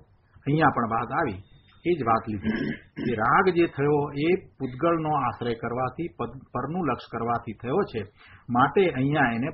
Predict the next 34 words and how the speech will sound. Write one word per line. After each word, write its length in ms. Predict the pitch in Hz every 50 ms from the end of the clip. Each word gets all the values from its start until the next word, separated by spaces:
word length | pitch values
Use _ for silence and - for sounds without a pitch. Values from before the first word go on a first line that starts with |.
| - -
પૂતગળની 480 | 107 101 107 135 156 175 185 170 156
જાતનો 460 | 113 107 107 107 110 - - 120 123
છે 360 | 117 - - 104 104 117 127 135
એમ 120 | 135 120
કહ્યું 300 | 101 - 92 92 101 95
છે. 280 | 95 - - 90 _ _ _ _ _ _ _ _ - _ _ _ - - _ _ - _ - _ _ _ -
અહીંયા 260 | 104 110 123 131 123
જે 140 | 110 113 110
કહેવામાં 420 | - 110 110 110 123 135 139 135
આવ્યું 160 | 135 147 160
છે 240 | 156 - 165 170 143
એનું 160 | 117 113 110
કારણ 340 | - - 117 127 139 165 190 - -
અને 120 | 117 123
એ 80 | 131 139
વાત 280 | 120 113 110 110 - -
પણ 100 | 143 165 156
બરાબર 340 | 123 101 98 98 95 85
છે. 160 | - - - - - _ - - _ _ _ _ - - - _
રાગ 360 | - 107 117 135 151 185 202 202
છે 380 | - - 190 196 202 202 202 208 214 - - _ _ _ - _ _ _ - - _ _ - - _ - _ -
તો 100 | 160 151
જીવની 420 | 123 123 135 147 156 165 175 175 160 -
પર્યાય 340 | 139 135 139 151 156 160 160
પણ 220 | 156 - 160 156
તે 280 | 139 - - 160 180 185
નિમિત્તે, 720 | 156 139 135 143 139 - _ - 151 143 135 131 131 - - - _ _ - - -
તે 160 | - - - 175 180 151
નિમિત્તને 400 | 147 143 147 143 - 143 143 139
વશે 320 | 110 113 107 - - 139
વશ 280 | 123 117 131 147 151 - -
થવાથી 420 | - 117 110 113 113 - - 117 110
થયેલી 360 | - - 110 104 95 95 92
છે. 140 | - -